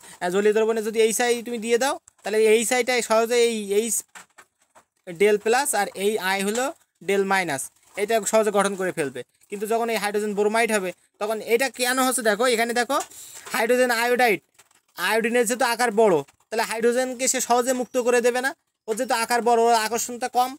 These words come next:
আকর্ষণ কম হওয়ার কারণে এখন কিন্তু সহজে ছেড়ে দেবে যে, "তুই আমার সাথে না থাকলেও চলবে, আমার আকর্ষণ কম তোর সাথে।" কিন্তু এই দেখো, এই যে শেষে এই হাইড্রোজেন ফ্লোরাইড আছে, ওই ফ্লোরিনের আকার ছোট,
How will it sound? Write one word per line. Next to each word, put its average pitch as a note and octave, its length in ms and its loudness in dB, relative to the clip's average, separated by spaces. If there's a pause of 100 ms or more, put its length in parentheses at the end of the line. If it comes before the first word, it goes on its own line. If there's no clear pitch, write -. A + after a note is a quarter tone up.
(160)
আকর্ষণ G#3+ 280 -10
কম A#3 160 -4
হওয়ার A#3+ 220 -2
কারণে B3+ 260 -4
এখন A#3+ 200 -8
কিন্তু B3 220 -10
সহজে A#3 280 0
ছেড়ে B3 220 2
দেবে F#3 200 2
যে, G3 100 0
"তুই A#3 160 -2
আমার A#3 120 0
সাথে A#3 180 -8
না G#3+ 140 -4
থাকলেও A3+ 260 -2
চলবে, F3+ 360 0
আমার F#3+ 200 -2
আকর্ষণ G3 440 -4
কম G3 260 0
তোর F3+ 120 -4
সাথে।" C3+ 300 -6 (540)
কিন্তু F#3+ 160 -6
এই A#3 160 6
দেখো, A#3+ 200 0
এই A#3+ 80 4
যে A3+ 100 -2
শেষে A#3 320 2
এই A3+ 140 2 (140)
হাইড্রোজেন G3+ 320 0
ফ্লোরাইড A3 420 2
আছে, E3+ 260 0 (400)
ওই G#3+ 220 2 (300)
ফ্লোরিনের A3+ 380 2
আকার A3+ 220 0
ছোট, A#3+ 220 0